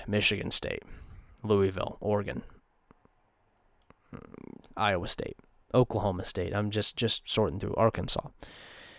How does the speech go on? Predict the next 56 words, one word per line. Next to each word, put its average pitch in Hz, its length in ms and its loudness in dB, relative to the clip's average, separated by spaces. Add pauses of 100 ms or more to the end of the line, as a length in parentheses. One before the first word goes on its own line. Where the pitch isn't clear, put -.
(520)
As 123 280 8
any 143 220 10
program 143 420 8
below 113 300 8
that 113 180 6
level 104 340 4
has 113 320 6
to 120 140 4
run 104 240 6
the 95 60 0
same 95 300 0
stuff. 104 360 0
You 113 60 4
don't 139 160 6
have 160 140 4
to - 80 -4
do 202 160 6
it. - 140 0 (120)
You 139 120 2
can 214 120 10
do 190 140 10
something 185 320 6
different 143 380 8
that 123 100 2
challenges 123 540 4
those 104 240 4
teams. 107 300 0
You 104 100 0
can 104 160 0
build 110 260 4
your, 104 240 0
your 107 140 2
stuff - 280 2
specifically 110 720 4
around 95 300 4
challenging 98 480 -2
those - 180 -6
teams. - 280 -8
It's - 120 -2
allowed, 123 360 6
and 101 100 2
I 98 80 4
think - 200 0
that 131 100 -6
that 123 180 6
has 113 220 2
been, 107 300 2 (680)
that's 139 220 8
been 131 180 8
lost 107 340 6
a 98 60 0
little 95 200 -2
bit 95 180 0
in 98 120 -2
college 98 300 4
football 95 440 0